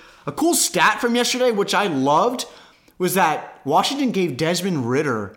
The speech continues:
his first home loss ever in his career. So since high school, Desmond Ridder hasn't lost at home. No losses at home at Cincinnati,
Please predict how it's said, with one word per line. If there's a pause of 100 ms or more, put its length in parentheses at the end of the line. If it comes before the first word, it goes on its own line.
(120)
his
first
home
loss (560)
ever (220)
in
his
career.
So
since
high
school, (340)
Desmond
Ridder
hasn't
lost (260)
at
home. (420)
No
losses
at
home
at
Cincinnati,